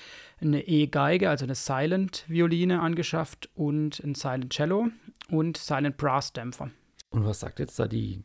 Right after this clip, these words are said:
Speaker 2: klassische Geigenlehrerin? Stell mir gerade vor, da kommt man mit so einem Silent-Instrument an. Äh, ist da eher ein bisschen Zurückhaltung angesagt oder, "Juhu, was Neues, mal ausprobieren"? Äh,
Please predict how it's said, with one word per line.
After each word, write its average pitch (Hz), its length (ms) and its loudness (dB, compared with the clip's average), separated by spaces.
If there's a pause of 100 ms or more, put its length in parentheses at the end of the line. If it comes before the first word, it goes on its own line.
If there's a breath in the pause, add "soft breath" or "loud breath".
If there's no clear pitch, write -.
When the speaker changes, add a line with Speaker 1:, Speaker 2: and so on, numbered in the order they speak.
Speaker 2:
klassische 120 400 -4
Geigenlehrerin? 131 1600 0
Stell - 180 4
mir 123 120 4
gerade 110 200 0
vor, 123 280 2
da 131 100 4
kommt 127 280 0
man 120 140 2
mit 117 120 2
so 120 100 -2
einem 113 120 2
Silent-Instrument 135 720 0
an. 139 300 -4 (800 loud breath)
Äh, 117 320 0
ist - 180 -8
da 113 180 0
eher 120 320 0
ein 117 80 0
bisschen 110 580 0 (300 loud breath)
Zurückhaltung 185 580 2
angesagt 185 520 -2
oder, 147 640 4 (400)
"Juhu, 143 460 0
was 131 180 0
Neues, 135 380 2
mal 135 140 -2
ausprobieren"? 147 800 -2 (760 soft breath)
Äh, 123 260 -8